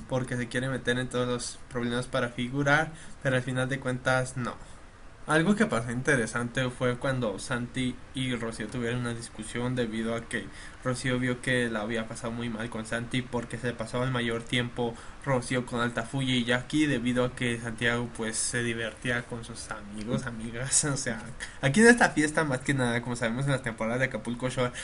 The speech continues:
si te estacionas van a pasar varios problemas, así como pasó anteriormente, ya sea como con Ga-, Dania Méndez, Jay, pasaron varios problemas, ahora con Santi y Rocío. También vimos un modo bulto que fue casi al final,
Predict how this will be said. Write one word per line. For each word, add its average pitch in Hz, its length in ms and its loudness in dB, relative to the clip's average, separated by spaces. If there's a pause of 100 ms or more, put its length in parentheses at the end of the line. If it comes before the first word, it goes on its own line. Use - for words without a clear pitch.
(140)
si 196 200 2
te 196 120 4
estacionas 151 560 4
van 131 140 4
a 135 100 0
pasar 131 360 2
varios 117 320 4
problemas, 117 580 2 (300)
así 143 220 2
como 175 300 0
pasó 131 260 0
anteriormente, 123 920 2 (380)
ya 139 140 6
sea 127 200 2
como 117 220 0
con 90 180 -6 (120)
Ga-, 127 220 2
Dania 127 360 4
Méndez, 127 600 2 (120)
Jay, 131 380 6
pasaron 123 400 0
varios 120 240 0
problemas, 127 680 2
ahora 127 380 2
con 117 220 -8
Santi 131 640 2
y 131 240 0
Rocío. 131 640 2 (560)
También 160 340 4
vimos 180 460 4
un 170 180 0
modo 156 280 2
bulto 143 500 2 (320)
que 123 160 2
fue 135 220 2
casi 135 320 0
al 123 160 0
final, 127 460 0